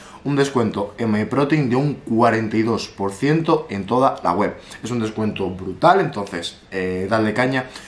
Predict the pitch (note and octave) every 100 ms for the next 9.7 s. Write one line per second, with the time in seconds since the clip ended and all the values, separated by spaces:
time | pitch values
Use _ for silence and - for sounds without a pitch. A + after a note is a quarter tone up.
0 | - B2 B2 B2+ B2 A2+ A#2 G#2 C3 D3+
1 | C3+ B2 A2+ A#2+ A#2 E3+ D#3+ G#2 F#2+ F#2
2 | F#2 F2+ F#2+ F2 B2+ E3 - - F2+ F2+
3 | F2 F2 - E2 E2 D#2+ E2 E2 D#2+ -
4 | A#2+ A#2 F#2+ F#2 D#2 - - D#2+ - -
5 | - - - - C3 C3 C3 B2+ B2 C3+
6 | C3 A2 G#2 B2+ A#2+ A2 G#2+ G2+ G2 F#2+
7 | G2 G2 F#2 F#2 F2+ F2+ F#2 F2 F#2 F#2
8 | - D#3 F#3+ F#3+ G2+ F2 F#2 - A#2+ B2
9 | G#2+ F2 D#2+ F2 E2 G2+ F2+